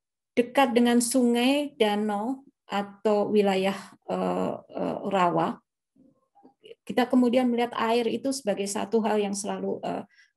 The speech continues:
selalu terhubung, dan dengan keterhubungan itu kemudian kita bisa, umumnya kita melihat ciri, eh, tumbuhan dan hewan yang, yang serupa, gitu.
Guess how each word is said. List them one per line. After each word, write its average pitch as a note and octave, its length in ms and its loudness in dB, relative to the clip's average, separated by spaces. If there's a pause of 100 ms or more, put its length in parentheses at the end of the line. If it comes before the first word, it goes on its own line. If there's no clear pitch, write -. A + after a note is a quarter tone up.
selalu G3 380 0
terhubung, G3+ 580 2
dan - 240 -4
dengan F#3+ 320 -4
keterhubungan G3+ 720 0
itu - 220 -4
kemudian G3+ 400 -2
kita G3+ 260 2
bisa, F#3+ 320 -6 (300)
umumnya G#3+ 340 4
kita G#3+ 240 -2
melihat F#3 400 -2
ciri, F#3+ 480 -2 (540)
eh, F#3 240 -4 (160)
tumbuhan F#3 580 0
dan F3 160 -2
hewan F3 380 -2
yang, F3 160 -6 (100)
yang F3+ 240 -6
serupa, G#3 640 -2
gitu. - 240 -18